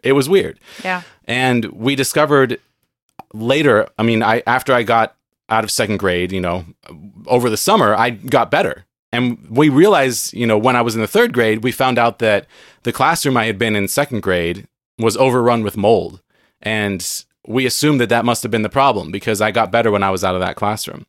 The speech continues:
Speaker 2: Yeah.
Speaker 1: Um, same thing happened again in high school. Um, it was my sophomore year of high school, and it was, it was like the same thing, but just way worse.
Speaker 2: Mm.
Speaker 1: And the exhaustion was so much worse. The mental fog was so much worse.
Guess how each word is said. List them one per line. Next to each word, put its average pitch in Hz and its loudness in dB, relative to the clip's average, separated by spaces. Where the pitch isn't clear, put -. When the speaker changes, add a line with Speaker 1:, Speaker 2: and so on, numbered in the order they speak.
Speaker 2:
Yeah. 185 -14
Speaker 1:
Um, 107 0
same 170 -2
thing 180 2
happened 147 0
again 131 -2
in 117 0
high 123 0
school. 95 -2
Um, 92 0
it 113 -2
was 110 -2
my 104 0
sophomore 156 -2
year 101 2
of 92 0
high 87 -2
school, 90 -4
and 117 -4
it 120 0
was, 123 0
it 127 -2
was 127 0
like - -2
the 131 -4
same 139 0
thing, 139 -2
but 104 0
just 104 -6
way 107 2
worse. 92 -2
Speaker 2:
Mm. 196 -10
Speaker 1:
And 104 -6
the 113 -2
exhaustion 117 0
was 107 -2
so 117 0
much 110 -2
worse. 107 2
The 104 -4
mental 107 -2
fog 107 2
was 107 -4
so 110 -2
much 104 -6
worse. 98 -2